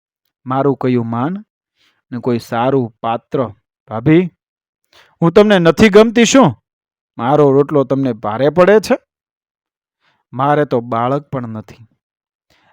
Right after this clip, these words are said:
મારી એકલીનું પેટ તમને." "અરે ગાંડી, આ તું શું બોલે છે? તું ન છોરવી, યુવાન, રૂપાળી વિધવા છો, એટલે તો તને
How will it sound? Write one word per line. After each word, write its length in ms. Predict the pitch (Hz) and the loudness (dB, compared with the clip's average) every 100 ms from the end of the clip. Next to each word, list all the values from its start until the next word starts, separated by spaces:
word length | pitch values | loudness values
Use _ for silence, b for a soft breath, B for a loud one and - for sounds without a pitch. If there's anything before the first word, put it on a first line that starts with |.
| - | 0
મારી 320 | 165 190 185 | 6 8 8
એકલીનું 760 | 190 196 220 202 190 185 175 131 | 6 6 2 2 -2 0 0 0
પેટ 540 | _ 165 180 175 - | _ 4 4 4 0
તમને." 540 | 147 151 175 139 107 _ _ | 0 2 2 2 -2 _ _
"અરે 280 | 127 147 151 | -2 2 2
ગાંડી, 480 | 127 127 143 180 202 _ _ _ _ _ _ _ - | 0 -6 -6 -8 -12 _ _ _ _ _ _ _ -10
આ 60 | |
તું 140 | 143 180 | -6 -6
શું 320 | - 170 311 | -2 -2 4
બોલે 260 | 240 147 | 6 6
છે? 220 | 131 - 127 _ _ _ _ | 0 -8 -20 _ _ _ _
તું 120 | 156 | -4
ન 120 | 143 139 | 0 0
છોરવી, 400 | 165 202 254 311 _ _ _ _ - | 4 4 4 -4 _ _ _ _ -6
યુવાન, 520 | 127 156 196 185 123 | 2 4 6 4 0
રૂપાળી 760 | 107 101 120 120 151 165 160 | -10 -10 -8 0 2 4 2
વિધવા 540 | 113 110 117 135 147 127 | -2 -6 -2 2 2 0
છો, 180 | - _ _ _ _ _ _ _ _ _ - | -8 _ _ _ _ _ _ _ _ _ 2
એટલે 300 | 190 262 247 | 4 6 6
તો 140 | 247 | 6
તને 440 | 190 220 233 247 | 6 4 6 4